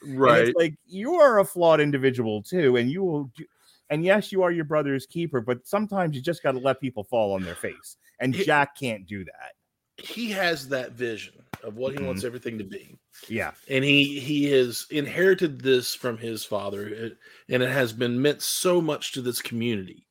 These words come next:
Speaker 1: Mm-hmm.
Speaker 2: for so long, and he sees what it could be. And now that he has it,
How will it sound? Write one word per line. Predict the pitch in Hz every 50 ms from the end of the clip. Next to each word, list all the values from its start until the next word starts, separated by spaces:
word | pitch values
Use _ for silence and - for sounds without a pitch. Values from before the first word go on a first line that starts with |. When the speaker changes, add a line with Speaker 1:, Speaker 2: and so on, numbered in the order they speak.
| _ _ _
Speaker 1:
Mm-hmm. | 117 113 113 107 92 92
Speaker 2:
for | 113 110
so | - - - - 135 131
long, | 135 127 120 113 110 107 107 117 -
and | 120 120 123
he | 139 151 147
sees | - - - 233 269 285 175 160
what | 175 156 131
it | 131 -
could | - - - 233 247 180 139
be. | 120 113 110 104 - - - _ - - - - - _ _ _ _
And | 123 123 131 143
now | 175 196 226
that | 214 208 190
he | 151 165 175 160
has | 147 139 160 196 214 208 165 123 113
it, | 104 -